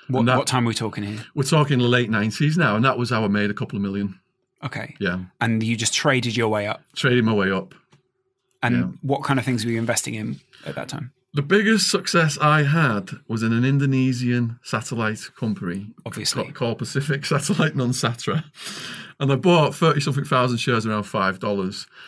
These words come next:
Speaker 2: That one alone went up to over fifty dollars during the dot-com bubble. And I had other, I had other shares as well, a lot of technology shares.
Speaker 1: And so that was, would you say that was your speciality, was technology, the technological side of things, investing in technology companies?
Speaker 2: Technology and biotech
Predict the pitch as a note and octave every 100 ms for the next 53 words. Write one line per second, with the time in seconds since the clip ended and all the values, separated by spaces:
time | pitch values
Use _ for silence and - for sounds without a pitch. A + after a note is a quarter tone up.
0 | - - C#3+ C#3 C3 A#2+ A2 A#2+ A#2+ G#2+
1 | - - G2+ G2 - G2+ A2 F#2 F2+ G#2
2 | G#2 - - G#2 G2 F#2 F2+ - G2 F#2+
3 | G2+ A2 A2+ - _ - C#3+ D#3 D3 A#2+
4 | A#2 B2+ B2 A#2 G#2 - F#2+ F#2+ F#2+ G2
5 | G2+ - - F#2 F2 F#2+ F2+ G2 G2 G2+
6 | - _ _ _ _ _ - B2+ A#2 A#2+
7 | A2+ A#2 D3 B2 A#2+ C3 A#2 A2+ A#2+ B2
8 | A2 A2 A#2 - A2 A#2 A2 G#2+ A2 G#2
9 | - - A2 G#2+ G#2+ - A#2+ A2+ A2 A2
10 | - A#2 G#2 A2 A2 - G#2+ A2 A2 G#2+
11 | - A2+ A#2+ B2 A2 - - A2+ - B2
12 | - _ _ _ - _ _ _ - F3+
13 | F#3 E3+ E3+ D3 E3+ D3 C#3+ B2+ C#3 C#3+
14 | C3+ A2+ F#2+ F#2